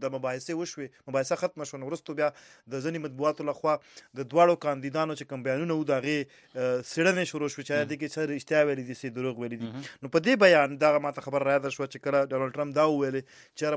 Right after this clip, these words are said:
Speaker 1: مسلمانان چې دلته راشي، باید هغه مامورینو ته وایي
Speaker 2: مهم.
Speaker 1: دلته څه کیږي. نو، آه، یو ټویټ ما کتو چې هغې کې، آه، لیکل شوي وو چې د ډونالډ ټرمپ دا خبره، آه، په ځای نه ده، ځکه چې اف بی آی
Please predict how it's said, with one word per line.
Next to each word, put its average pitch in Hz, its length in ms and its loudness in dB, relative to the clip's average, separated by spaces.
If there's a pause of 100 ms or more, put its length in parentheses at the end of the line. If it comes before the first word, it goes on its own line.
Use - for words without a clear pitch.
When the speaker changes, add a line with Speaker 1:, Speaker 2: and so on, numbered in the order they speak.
Speaker 1:
مسلمانان 143 420 -2
چې 151 160 -10
دلته 143 260 -2
راشي، 147 240 2
باید 135 240 -2
هغه 135 220 0 (220)
مامورینو 135 380 -4
ته 139 140 -2
وایي 135 340 6 (200)
Speaker 2:
مهم. 117 200 -8
Speaker 1:
دلته 135 180 -8
څه 135 200 -6
کیږي. 127 220 -6 (300)
نو، 147 140 -4 (300)
آه، 135 480 -2 (280)
یو 143 80 2
ټویټ 202 280 -4
ما 165 140 4
کتو 156 320 -2
چې 151 100 -4
هغې 143 280 2
کې، 143 120 -2 (160)
آه، 123 400 -2
لیکل 123 200 -4
شوي 160 200 -2
وو 151 160 0
چې 143 180 -8 (320)
د 127 60 -8
ډونالډ 131 320 -4
ټرمپ 135 140 -4
دا 139 100 2
خبره، 131 400 -2
آه، - 340 -18
په 123 140 -4
ځای 139 180 0
نه 156 100 0
ده، 151 100 0 (100)
ځکه 160 220 2 (300)
چې - 120 -14
اف 151 160 0
بی 185 120 6
آی 214 120 12